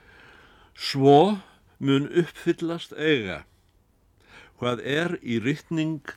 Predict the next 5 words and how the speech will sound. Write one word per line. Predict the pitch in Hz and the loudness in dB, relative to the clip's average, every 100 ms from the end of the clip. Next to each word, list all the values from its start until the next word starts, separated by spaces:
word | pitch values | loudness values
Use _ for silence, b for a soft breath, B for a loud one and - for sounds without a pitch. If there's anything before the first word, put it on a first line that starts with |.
| _ | _
tjáð, | - 160 123 82 73 - - _ _ _ _ _ _ _ _ _ B B B B B B | -6 -2 -2 -4 -8 -16 -20 _ _ _ _ _ _ _ _ _ B B B B B B
og | _ - 101 | _ -10 -8
síðan | - 123 127 143 | -4 -2 -2 -6
sannast | - 170 160 156 120 - | -8 -8 -6 -6 -6 -8
mega, | 113 98 85 78 73 | -8 -8 -8 -12 -16